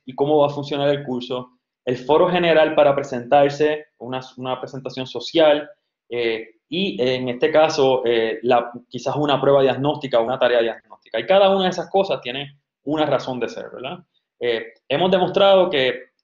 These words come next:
que no importa, eh, los reglamentos que usted tenga de honestidad académica, de integridad académica en su universidad, si los estudiantes no se les recuerda en cada tarea y en cada clase que eso existe,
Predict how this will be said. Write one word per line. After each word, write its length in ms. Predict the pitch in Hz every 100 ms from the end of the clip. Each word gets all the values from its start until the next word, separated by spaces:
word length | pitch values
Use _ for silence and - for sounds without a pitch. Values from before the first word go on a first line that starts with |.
| _
que 280 | 135 123 123
no 160 | 131
importa, 720 | 175 185 180 180 123 117 117 -
eh, 480 | 120 113 110 107 -
los 160 | 123 139
reglamentos 480 | 135 127 135 147 175
que 80 |
usted 180 | 160 156
tenga 420 | 160 165 143 127
de 400 | 120 117 113 113 -
honestidad 480 | 120 123 123 123 123
académica, 500 | 143 147 151 143 131
de 80 | 120
integridad 360 | 113 113 113 117
académica 340 | 139 147 156
en 60 | 147
su 100 | 170
universidad, 460 | 170 170 143 127 - _ _ _
si 160 | - 143
los 100 | 143
estudiantes 480 | 143 143 143 147 190
no 140 | 147
se 140 | 143 175
les 100 | 170
recuerda 540 | 156 294 139 110 - _ _ _ _
en 160 | 131 131
cada 280 | 147 170 160
tarea 520 | 147 139 123 110 - _ _ _
y 120 | 131
en 120 | 131
cada 260 | 139 147 160
clase 460 | 135 123 - 107 -
que 160 | 120
eso 160 | 123 180
existe, 560 | 170 208 - 131 139